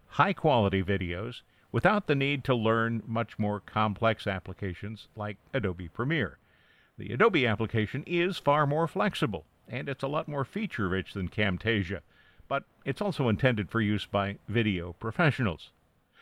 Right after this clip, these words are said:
Four new features, along with faster video rendering, look like good reasons for updating. In addition to being faster, Camtasia twenty eighteen offers an improved library so that media can be better organized for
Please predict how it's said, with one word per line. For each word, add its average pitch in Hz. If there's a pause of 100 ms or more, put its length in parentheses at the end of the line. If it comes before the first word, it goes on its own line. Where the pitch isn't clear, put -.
(200)
Four 196
new 202
features, -
along 127
with 113
faster 160
video 139
rendering, 110
look 170
like 180
good 151
reasons 127
for -
updating. 113 (440)
In 131
addition 185
to 147
being 123
faster, 127
Camtasia 123
twenty 143
eighteen 107 (160)
offers 113 (120)
an 117
improved 120
library 117 (120)
so 107
that 95
media 120
can 104
be 92
better 104
organized 117
for 95